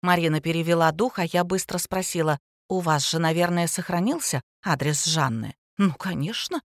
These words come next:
ответила девушка. «Дайте мне его, пожалуйста». Марина поколебалась секунду, потом махнула рукой и полезла в компьютер. «Вот», сказала она через пять минут, «но договорились.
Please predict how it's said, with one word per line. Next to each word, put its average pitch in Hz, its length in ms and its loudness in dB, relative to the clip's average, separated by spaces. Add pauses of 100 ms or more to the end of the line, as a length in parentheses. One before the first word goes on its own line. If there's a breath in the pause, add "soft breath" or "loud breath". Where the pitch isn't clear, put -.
(140)
ответила 175 500 -4
девушка. 156 600 -6 (400)
«Дайте 262 300 -4
мне 143 160 2
его, 135 120 -4
пожалуйста». 139 720 -8 (1000)
Марина 226 320 2
поколебалась 233 800 0
секунду, 127 760 -4 (220)
потом 180 300 2
махнула 175 460 2
рукой 294 320 -2
и 254 40 -4
полезла 190 460 -2
в - 60 -12
компьютер. 156 680 -6
«Вот», 208 500 -6 (260)
сказала 160 420 0
она 156 180 0
через 160 300 -6
пять - 280 -6
минут, 160 380 -2 (240)
«но 214 220 4
договорились. 208 800 0